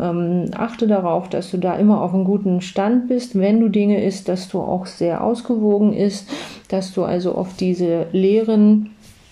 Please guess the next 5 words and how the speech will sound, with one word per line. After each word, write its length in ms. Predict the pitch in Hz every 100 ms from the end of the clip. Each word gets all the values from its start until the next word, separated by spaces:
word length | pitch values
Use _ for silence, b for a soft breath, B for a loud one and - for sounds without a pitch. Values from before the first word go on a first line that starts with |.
| b b _ - - -
Lebensmittel, 840 | - 175 214 214 208 202 202 214 226 B B B -
die 160 | 202 185
irgendwie 440 | 190 185 180 180
nur 640 | 185 175 175 170 170 170 -
eintönige 960 | 180 214 208 220 208 190 185 185 180